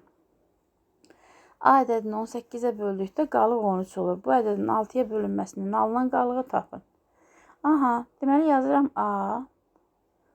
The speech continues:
Bölək on səkkiz bərabərdir.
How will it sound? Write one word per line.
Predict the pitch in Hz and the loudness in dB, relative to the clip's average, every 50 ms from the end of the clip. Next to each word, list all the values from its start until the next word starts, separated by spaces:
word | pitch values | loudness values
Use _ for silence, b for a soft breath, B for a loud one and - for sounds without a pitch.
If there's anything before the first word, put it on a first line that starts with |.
| _ _ _ _ _ _ _ - | _ _ _ _ _ _ _ 0
Bölək | 269 269 277 294 285 | 2 4 4 4 4
on | 254 233 220 214 - | 2 0 -2 -4 -6
səkkiz | - 226 196 190 - _ _ - 220 202 196 196 190 190 208 240 247 - - _ _ _ _ _ _ _ | -10 -10 -12 -12 -12 _ _ -10 -8 -6 -4 -2 -2 -2 -4 -4 -8 -12 -18 _ _ _ _ _ _ _
bərabərdir. | - 269 254 247 233 220 208 190 185 196 190 185 185 185 190 220 226 247 277 | -4 -2 0 2 2 0 0 0 -2 -2 -2 -2 -2 -4 -4 -4 -4 -4 -4